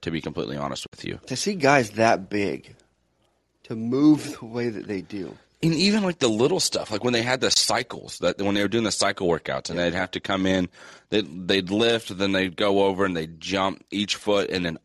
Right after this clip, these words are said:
Speaker 1: up. It was like, "Holy cow, like, some of you guys are pretty quick twitch with the feet on this jumping."
Speaker 2: And, yeah, I, that's the part that I really enjoyed, eh, because you can look at a guy's tape and be like, "Oh, man, he looks really athletic." But when they're doing, like, that circuit workout and they're going through each drill,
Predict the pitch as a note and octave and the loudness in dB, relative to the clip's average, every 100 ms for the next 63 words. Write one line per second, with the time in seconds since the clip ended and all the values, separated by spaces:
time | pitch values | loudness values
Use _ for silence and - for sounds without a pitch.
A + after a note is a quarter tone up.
0 | - F#2 E2 - C2+ F2 D2 - - B2 | -2 0 0 -4 -8 -6 -6 -10 -10 -6
1 | A#2 - - G#2+ - - A#2+ A2+ F2 E2+ | -6 -8 -4 -4 -4 -8 -4 -2 0 2
2 | D#2+ D#2+ B1 - _ - - _ - C#3+ | 2 0 -8 -10 _ -20 -20 _ -2 -2
3 | - - A2+ - A2+ G#2 G#2 F#2+ D2+ - | -2 -2 -2 2 0 2 0 -2 -4 -4
4 | A2+ E2+ - F2 D#2+ C#2+ - E2 - - | 0 0 0 -2 -2 -4 -2 -2 -4 -14
5 | - _ _ - E3 E3 D3 C#3+ F#2+ G#2+ | -18 _ _ -4 -4 -2 -4 -2 0 -2
6 | A#2+ A2 D3 - F#3 E3 C3+ A#2 A2+ A#2+ | -2 2 0 2 -4 0 2 4 4 4
7 | G#2+ G2 F#2+ G2+ F#2+ F2 G#2+ B2 B2 D#3 | 0 -4 -6 -4 -4 -4 -6 -8 -6 -6
8 | F#3+ B3 G3 B2+ B2+ A#2+ G#2 G#2 G#2 - | -4 -4 0 0 0 -4 0 0 0 -2
9 | G#2+ G2 G2 G2 D2+ C3 A#2 A#2+ A#2 G2+ | -2 -2 -6 -6 -2 0 0 0 -2 -4
10 | C3 B2 - A#2 G#2 F#2 - A2+ G2+ C2 | -6 -6 -8 -6 -4 -4 -6 -6 -6 -8
11 | _ _ _ _ _ B2+ A#2+ C3+ D#3 G3+ | _ _ _ _ _ -2 2 2 2 2
12 | G#3 D3 A#2 - G2 - - A2+ A2+ F#2 | 0 0 -2 -4 -4 -2 -4 -4 -4 -6
13 | F#2 G2+ - D#2 - _ _ _ _ - | -2 -4 -4 -6 -6 _ _ _ _ -6
14 | A2+ B2 A#2+ B2+ A2+ A2 G2 G#2+ G#2 G#2 | 0 0 4 2 2 -4 -2 -2 -4 -8
15 | A2+ A2 F2 D#2 | -2 0 0 -2